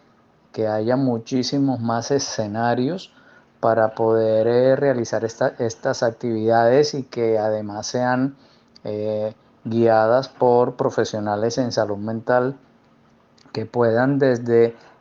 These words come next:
el lado de la prevención, primero hablar claro, hablar sin temor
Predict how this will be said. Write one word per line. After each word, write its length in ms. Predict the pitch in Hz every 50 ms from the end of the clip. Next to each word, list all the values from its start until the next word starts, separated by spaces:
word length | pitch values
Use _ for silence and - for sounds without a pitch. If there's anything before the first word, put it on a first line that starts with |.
| _
el 180 | - 113 113 113
lado 240 | 113 110 110 117 127
de 80 | 135
la 120 | 131 123 120
prevención, 800 | - 120 113 110 107 107 107 - 123 123 127 131 131 135 139 - -
primero 400 | _ - 117 113 117 123 131 139
hablar 300 | 135 123 120 120 117 117
claro, 500 | - - 131 131 131 127 123 123 120 117
hablar 300 | 113 104 104 107 104 104
sin 260 | - - 123 120 117 -
temor 480 | - 104 101 110 123 120 117 120 139